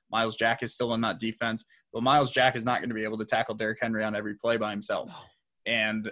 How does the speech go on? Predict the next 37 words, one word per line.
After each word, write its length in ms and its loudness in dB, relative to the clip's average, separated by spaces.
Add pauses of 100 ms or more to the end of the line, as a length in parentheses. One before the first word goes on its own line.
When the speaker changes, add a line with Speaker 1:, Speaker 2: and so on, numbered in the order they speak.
(120)
Speaker 1:
I 60 2
don't 120 0
know 160 0
who 160 0
else 160 2
is 120 -8
going 240 -6
to. 120 -12
Those 240 -6
safety, 340 -2
a 60 -2
lot, 220 2 (280)
these 200 -2
safeties 400 2
are 80 4
young, 340 4 (160)
and 160 -2
they 140 0
may 180 2
be 340 0
used 420 -2
to 60 -4
tackling 460 0
small 300 2
running 220 2
backs 280 0
at 80 -10
college. 480 0 (540)
And 340 2 (140)
whoever, 380 2
what, 240 2
who 120 -2
was 220 2
it? 80 -4
Jonathan 360 -2
Taylor 360 2
and, 340 0